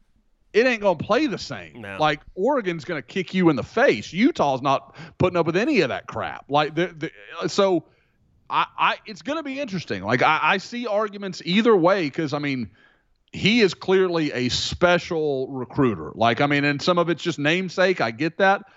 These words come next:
Speaker 1: But, man, it doesn't matter how you get him there. You just get him there. And he does a hell of a job with it.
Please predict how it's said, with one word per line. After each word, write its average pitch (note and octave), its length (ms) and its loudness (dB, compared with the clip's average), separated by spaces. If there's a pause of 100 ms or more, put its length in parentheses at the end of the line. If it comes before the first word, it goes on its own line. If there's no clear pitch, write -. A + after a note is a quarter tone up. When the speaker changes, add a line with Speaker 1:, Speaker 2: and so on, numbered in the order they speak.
(200)
Speaker 1:
But, C#3 120 -2
man, G#3+ 180 2
it A#3 40 0
doesn't C4+ 200 2
matter A#3+ 300 -2
how F3+ 160 -2
you G3 160 -4
get F#3+ 220 2
him G#3 120 2
there. C3 140 -6
You C#3 120 -6
just F3 220 -12
get A3+ 160 2
him C#3+ 140 -6
there. C#2+ 220 -18 (120)
And C3 180 -10
he F#3+ 140 -2
does G#3+ 240 2
a D#3 100 0
hell E3+ 220 -2
of F#3+ 80 -2
a D#3+ 60 -4
job E3+ 340 -2
with - 160 -20
it. - 160 -20